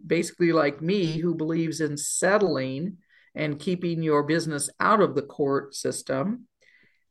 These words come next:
uh, yet being able to provide my client with, with legal advice. And the success rates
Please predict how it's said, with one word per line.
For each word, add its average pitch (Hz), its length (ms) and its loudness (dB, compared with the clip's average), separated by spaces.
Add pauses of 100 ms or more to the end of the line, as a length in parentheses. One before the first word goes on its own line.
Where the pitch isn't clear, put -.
uh, 156 360 2
yet 165 320 4 (120)
being 160 200 0
able 147 220 0
to 143 80 -10
provide 143 360 4
my 135 140 -2
client 143 580 -2 (100)
with, 139 540 0 (640)
with 151 280 -2
legal 139 280 2
advice. 131 680 -2 (580)
And 175 120 2
the 185 80 4
success 240 640 4
rates 165 680 2